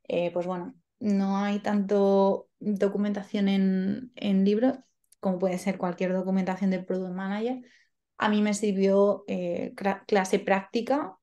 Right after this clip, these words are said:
eh, bootcamp práctico con, con Product Manager en cada sesión y haciéndome pensar, básicamente. <laughs> Eso fue lo que a mí me ayudó.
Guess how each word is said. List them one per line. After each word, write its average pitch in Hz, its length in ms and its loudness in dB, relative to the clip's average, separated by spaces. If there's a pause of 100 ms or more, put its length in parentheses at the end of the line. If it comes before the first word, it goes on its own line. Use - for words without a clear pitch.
eh, 180 400 -4
bootcamp 196 460 0
práctico 208 520 0
con, 180 580 -2
con 180 1040 -6
Product 190 280 0
Manager 185 600 0
en 180 100 -6
cada 185 240 -2
sesión 196 640 -2 (260)
y 202 120 0
haciéndome 190 440 2
pensar, 175 460 -6 (260)
básicamente. 170 720 -8 (300)
<laughs> - 340 -10
Eso 190 280 -4
fue 196 100 2
lo 190 100 2
que 196 60 -2
a 185 60 -2
mí 185 120 -6
me 190 100 0
ayudó. 190 400 -2